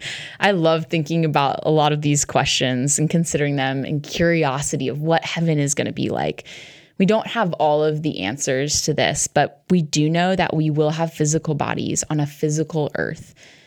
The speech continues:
but everything will be restored to the way that God originally intended it to be.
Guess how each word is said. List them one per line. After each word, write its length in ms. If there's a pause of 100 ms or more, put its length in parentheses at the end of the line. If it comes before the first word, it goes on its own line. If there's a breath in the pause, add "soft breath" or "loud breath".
(260 soft breath)
but 160
everything 500
will 140
be 160
restored 580
to 100
the 80
way 120
that 200
God 280
originally 800
intended 560
it 140
to 80
be. 320